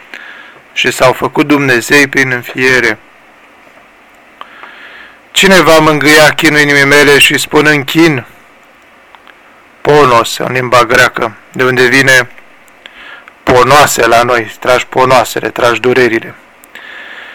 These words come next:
„Și spun în chin, am arătat dorul Mântuitorului”, iar dorul este o lucrare a Duhului, sau mai bine zis, e prezența lui în chip ființial, prezență văzută în mine în chip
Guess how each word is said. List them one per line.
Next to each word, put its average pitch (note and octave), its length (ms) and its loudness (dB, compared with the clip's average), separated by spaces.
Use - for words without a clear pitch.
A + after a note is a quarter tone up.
„Și D3 200 0
spun E3 280 0
în F3 100 2
chin, F3+ 480 2
am D3+ 280 2
arătat D3+ 460 4
dorul D#3 460 4
Mântuitorului”, C#3+ 800 2
iar C3 200 2
dorul D#3+ 340 2
este D3+ 300 2
o C#3+ 80 4
lucrare C#3+ 420 2
a C#3 80 4
Duhului, C#3 500 2
sau C3+ 160 -2
mai C3 140 2
bine C#3+ 240 0
zis, C#3+ 320 0
e C3+ 100 2
prezența C3 960 0
lui C#3 340 2
în C3+ 80 -4
chip D3+ 180 -2
ființial, C3 840 0
prezență D3+ 680 2
văzută C#3+ 580 2
în C#3+ 360 0
mine D#3+ 260 2
în C#3+ 140 0
chip E3 260 -4